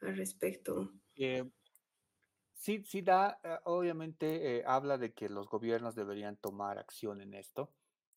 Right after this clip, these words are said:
Speaker 2: para regular a estas, eh, a estas empresas grandes que están apoderándose de todo y están haciendo lo que ellos quieran, ¿no? Entonces, simplemente lo toma así. Y hay una, unas palabras que, que,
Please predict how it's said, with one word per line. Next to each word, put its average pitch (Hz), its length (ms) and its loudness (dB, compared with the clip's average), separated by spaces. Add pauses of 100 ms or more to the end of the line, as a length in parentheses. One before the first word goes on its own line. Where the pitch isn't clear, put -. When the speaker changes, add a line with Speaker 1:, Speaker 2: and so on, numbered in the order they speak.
Speaker 2:
para 107 220 4
regular 107 520 2
a 107 100 4
estas, 101 460 -4
eh, 104 400 -8
a 113 80 -2
estas 107 260 -10
empresas 104 400 -6
grandes 104 340 -6
que - 120 -14
están 101 320 -8
apoderándose 104 640 -8
de 98 120 -12
todo 113 400 -2
y 101 100 -6
están 101 240 -12
haciendo 104 260 -10
lo 101 140 -10
que - 140 -12
ellos 98 240 -12
quieran, - 340 -4
¿no? 107 160 -18 (360)
Entonces, 110 440 -6 (280)
simplemente 139 600 0
lo 104 160 2
toma 110 220 0
así. 107 220 -4
Y 104 80 2
hay 127 160 4
una, 139 340 0
unas 123 320 0
palabras 107 560 4
que, 98 280 -10
que, - 260 -8